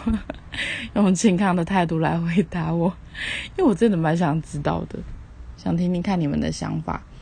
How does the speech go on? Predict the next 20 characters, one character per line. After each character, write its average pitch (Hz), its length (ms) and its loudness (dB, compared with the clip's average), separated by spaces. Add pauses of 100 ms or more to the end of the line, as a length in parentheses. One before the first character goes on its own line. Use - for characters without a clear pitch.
(320)
跟 160 320 2 (760)
这 - 100 -2
是 247 120 4
真 196 260 4
的 175 100 4
吗？ 151 200 2
就 160 60 -2
是 196 100 0
男 190 140 4
生 185 120 2
真 185 100 2
的 165 80 2
没 156 120 4
有 151 80 2
那 156 80 2
么 147 80 2
不 - 60 -10
在 156 220 4
乎 - 220 -4
吗？ 147 320 -2